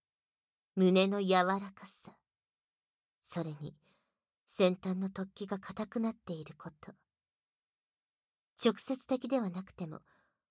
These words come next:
ほのかに感じられる、そんな距離感。これくらいの方がお兄さんは好きそうですし、それに、まだ肌と肌を直接触れ合わせるような関係では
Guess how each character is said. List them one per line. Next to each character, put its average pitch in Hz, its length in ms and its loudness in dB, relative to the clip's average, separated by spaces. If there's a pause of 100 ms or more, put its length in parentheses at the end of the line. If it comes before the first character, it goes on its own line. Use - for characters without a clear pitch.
(160)
ほ 269 140 4
の 294 120 4
か 190 140 -4
に 151 140 -6
感 185 240 0
じ 185 160 -6
ら 180 120 -6
れ 180 120 -10
る、 190 160 -14 (500)
そ 165 260 6
ん 170 80 -6
な 170 140 -10
距 - 200 -8
離 190 140 -8
感。 - 240 -14 (1600)
こ 214 140 6
れ 208 100 2
く 226 140 0
ら 208 100 4
い 214 60 0
の 214 120 -2
方 220 240 -2
が 170 260 -4 (280)
お 226 120 6
兄 269 160 6
さ - 160 -6
ん 156 80 -10
は 147 80 -14
好 - 160 -12
き 214 120 -8
そ 240 200 -4
う 226 80 -6
で 180 100 -14
す - 240 -10
し、 - 140 -14 (1040)
そ - 260 -2
れ 165 100 -8
に、 165 240 -12 (840)
ま 185 180 2
だ 165 120 -10
肌 208 420 -2
と 175 100 -10
肌 185 340 -8
を - 20 -6 (240)
直 190 140 -4
接 202 300 -8
触 - 160 -4
れ 220 140 2
合 233 60 4
わ 247 100 0
せ 254 160 -4
る 233 140 -6
よ 185 100 -2
う 165 60 -6
な 151 140 -14
関 180 260 -6
係 196 240 -8
で 202 140 -8
は 165 160 -12